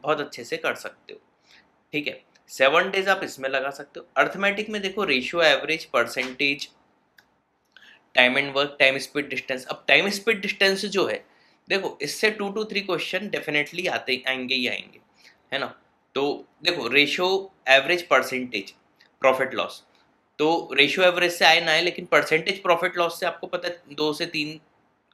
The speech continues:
क्वेश्चन आ सकते हैं। फिर टाइम and वर्क से कई बार आता है, कई बार नहीं आता, चलो एक आध उसका ही मान लो।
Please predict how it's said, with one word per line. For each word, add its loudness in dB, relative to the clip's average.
क्वेश्चन -2
आ 4
सकते -12
हैं। -12
फिर -6
टाइम 6
and 0
वर्क 4
से 0
कई 4
बार 6
आता 2
है, -2
कई 0
बार 4
नहीं -2
आता, -4
चलो -4
एक -2
आध 2
उसका -6
ही -2
मान -6
लो। -12